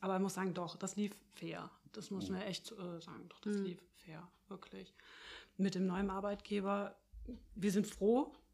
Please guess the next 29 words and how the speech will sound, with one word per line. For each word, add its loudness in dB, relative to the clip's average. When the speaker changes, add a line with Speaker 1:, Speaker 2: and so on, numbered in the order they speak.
Speaker 1:
dass 2
Speaker 2:
Ja. 0
Speaker 1:
wir 6
übernommen 6
worden 4
sind, 4
dass -2
wir 2
unsere 0
Arbeitsplätze -2
erhalten 0
haben, 0
äh, 2
behalten 0
konnten. 0
Ähm, 4
wir 4
merken, 4
es -8
bewegt -4
sich -6
was, -4
wie 0
auch -4
Stefano -4
sagte, -4
es -10
sind 0
Kleinigkeiten, 2